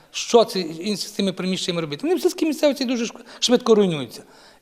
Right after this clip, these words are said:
І третє питання, а воно можна його поставити першим, все-таки стоїть інтерес, е, людини, це трудовлаштування тих, е,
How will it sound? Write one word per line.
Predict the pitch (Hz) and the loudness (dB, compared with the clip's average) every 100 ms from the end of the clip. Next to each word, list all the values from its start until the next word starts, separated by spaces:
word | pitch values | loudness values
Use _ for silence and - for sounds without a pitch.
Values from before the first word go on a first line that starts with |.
| - | -6
І | 185 | -6
третє | - 147 175 214 269 | -4 0 4 4 4
питання, | 214 - 156 131 120 | 2 0 -2 -6 -6
а | 151 | -6
воно | 165 | -4
можна | 175 160 170 | -4 -6 -8
його | 151 | -10
поставити | 143 - 160 139 127 127 | -12 -10 -6 -6 -8 -12
першим, | - 147 208 - 110 - - _ _ _ | -6 -4 -2 -6 -10 -20 -20 _ _ _
все-таки | - 170 151 - | -4 -4 -4 -16
стоїть | - 156 160 - - _ _ _ | -10 -4 -4 -6 -18 _ _ _
інтерес, | - 156 180 170 139 - - 151 | -8 0 4 4 4 -2 -14 -14
е, | 147 139 135 | -10 -8 -8
людини, | 131 147 170 233 165 - - - _ | -8 -2 2 4 2 -8 -18 -20 _
це | - 160 | -10 -8
трудовлаштування | - 170 156 156 - - 170 151 127 | -2 -2 0 -4 -6 -4 -4 -4 -6
тих, | - 147 - - - _ - | -4 -4 -6 -20 -20 _ -6
е, | 143 | -4